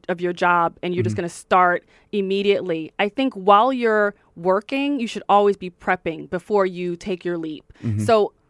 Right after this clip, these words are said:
Speaker 1: even the, over the course of those eight years, I
Speaker 2: Mm-hmm.
Speaker 1: spent a lot of time mentoring businesses. I spent a lot of time building relationships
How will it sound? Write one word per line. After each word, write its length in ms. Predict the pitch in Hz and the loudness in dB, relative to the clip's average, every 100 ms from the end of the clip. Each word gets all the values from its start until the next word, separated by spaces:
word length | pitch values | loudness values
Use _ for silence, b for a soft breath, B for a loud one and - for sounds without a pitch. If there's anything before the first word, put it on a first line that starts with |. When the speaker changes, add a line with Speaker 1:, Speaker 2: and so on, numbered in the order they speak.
| - | -4
Speaker 1:
even 220 | 277 302 | -2 0
the, 100 | 277 233 - | -2 -2 -2
over 180 | 220 208 | -2 -2
the 80 | |
course 300 | 208 233 214 | -4 -2 -2
of 80 | 214 | -2
those 180 | 190 180 - | -2 -2 -2
eight 180 | 202 | -4
years, 480 | 185 180 190 220 262 - | -4 -6 -4 -4 -6 -2
I 120 | 208 | 0
Speaker 2:
Mm-hmm. 80 | 233 | 0
Speaker 1:
spent 180 | 110 254 | -4 -4
a 60 | 196 | -4
lot 260 | 185 185 196 | 0 0 0
of 80 | |
time 400 | 190 220 196 214 - b | -4 -4 -2 -2 -6 b
mentoring 480 | 202 226 254 233 190 | 0 2 2 -2 -4
businesses. 680 | 185 180 175 147 - - - b b | -2 -4 -6 -12 -14 -18 -20 b b
I 80 | - | -4
spent 240 | 220 269 233 | -2 0 0
a 20 | |
lot 180 | 208 196 | 2 0
of 80 | |
time 240 | 196 214 190 | -2 -2 0
building 300 | 196 202 190 | 0 0 0
relationships 920 | 175 175 190 - 165 - 151 - - | -2 -2 -2 -6 -10 -8 -10 -10 -20